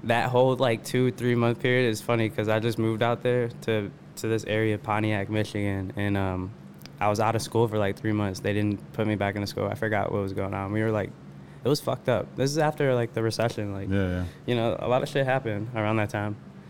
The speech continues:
Speaker 1: So I forgot, like, uh, we moved from, uh, back from out here 'cause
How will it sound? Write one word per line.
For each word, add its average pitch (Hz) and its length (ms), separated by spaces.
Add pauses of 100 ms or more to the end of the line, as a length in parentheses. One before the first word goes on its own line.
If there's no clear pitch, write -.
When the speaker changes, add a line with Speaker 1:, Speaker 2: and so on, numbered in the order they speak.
(160)
Speaker 1:
So - 160
I 107 120
forgot, 120 400
like, 110 320
uh, 107 260
we 117 100
moved 131 420 (560)
from, 113 400
uh, 104 320
back 113 320
from 110 180
out 107 160
here 110 300
'cause 104 360